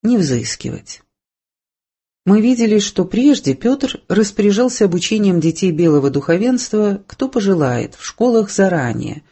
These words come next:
чтоб были годны в попы. Но в описываемое время он признавал за нужное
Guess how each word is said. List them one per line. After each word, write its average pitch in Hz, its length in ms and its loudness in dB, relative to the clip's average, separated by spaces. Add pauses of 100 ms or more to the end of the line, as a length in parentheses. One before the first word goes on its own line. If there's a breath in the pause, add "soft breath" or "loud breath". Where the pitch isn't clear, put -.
(320)
чтоб - 260 -2
были 208 380 0
годны 160 480 0
в - 60 -14
попы. 131 440 -4 (680 soft breath)
Но 185 240 2
в 170 100 -2
описываемое 160 880 0
время 165 640 -2 (240)
он 170 160 0
признавал 160 560 -2
за 143 160 -2
нужное 214 720 -2